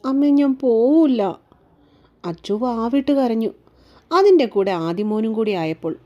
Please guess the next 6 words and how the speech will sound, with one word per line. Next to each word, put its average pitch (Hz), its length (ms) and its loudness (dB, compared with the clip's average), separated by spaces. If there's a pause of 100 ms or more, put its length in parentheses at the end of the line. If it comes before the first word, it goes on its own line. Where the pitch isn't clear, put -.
(220)
മീരയും 185 520 -2
അവരെ 247 200 0
കെട്ടിപ്പിടിച്ചുകൊണ്ട് 247 840 -6
കരഞ്ഞു 233 420 -2
പോയിരുന്നു. 196 460 -2 (1000)
"എടോ, 196 200 0